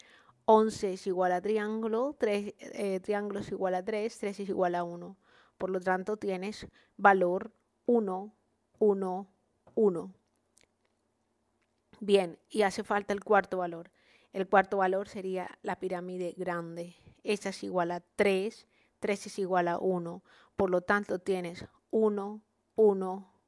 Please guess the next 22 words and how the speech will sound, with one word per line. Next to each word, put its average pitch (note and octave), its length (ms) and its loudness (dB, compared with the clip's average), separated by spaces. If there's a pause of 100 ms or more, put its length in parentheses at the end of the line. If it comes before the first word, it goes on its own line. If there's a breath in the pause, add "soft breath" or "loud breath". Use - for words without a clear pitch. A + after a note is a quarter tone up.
(120)
uno, F#3 520 0 (360)
uno. F3+ 420 4 (340 soft breath)
Está - 220 0
codificado F#3+ 560 -2
el F3+ 80 -2
cuadrante, F3 680 -4
el F#3 120 -12
patrón G3+ 440 -6 (200)
cuatro. F3 540 -2 (560 loud breath)
El F3+ 160 -6
patrón F3+ 340 -4
cuatro, G3+ 800 0
eh, F#3 300 2
se G3 140 -4
decodifica, F3+ 680 -4
lo, F#3 140 0 (140)
la F#3 120 0
Biblia F#3 240 -2
lo G3 100 -4
codifica G3 400 -6
como F#3+ 240 -10
David. E3+ 320 -8